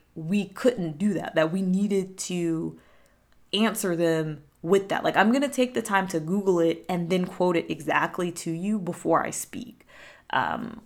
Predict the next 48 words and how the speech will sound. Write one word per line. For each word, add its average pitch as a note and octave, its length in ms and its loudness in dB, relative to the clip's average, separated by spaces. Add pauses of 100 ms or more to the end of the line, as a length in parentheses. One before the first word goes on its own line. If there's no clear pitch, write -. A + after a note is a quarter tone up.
or, E3+ 580 6 (500)
like, E3 480 4
just F#3 440 -2
being G3 200 2
like, F3+ 200 0
"Well, D#3 100 -6
I'm F3+ 100 -4
not F3 200 -2
gonna D3+ 140 -4
answer F3 440 -4
because D#3+ 680 -6 (800)
I E3+ 80 4
don't G#3+ 120 6
have F3 200 0
a E3+ 60 -2
scripture - 420 -4
to D#3+ 80 0
answer - 320 -6
with, - 240 -8
and E3+ 100 -4
I E3+ 60 2
should C#4 300 4
have D#3+ 200 -2
a D#3+ 60 -6
scripture. - 360 -8
I F#3 80 0
need C4 140 -2
to D#3 60 0
study - 380 2
more," C#3 340 -6 (400)
right? G3+ 260 2
Like, G#3 200 4
there G#3+ 160 4
was G#3 160 4
that, F3 440 2
that, E3+ 340 -4
that - 180 -6 (100)
feeling. A#3+ 500 0 (500)
And A#3+ 500 2
the A#3+ 80 2
same D4+ 360 -4
thing C4+ 260 2
with A3 160 4 (200)
my F3+ 160 0
Wednesday G#3 440 0
night D#3+ 240 -6
Bible E3 260 -2
study, F3 500 -4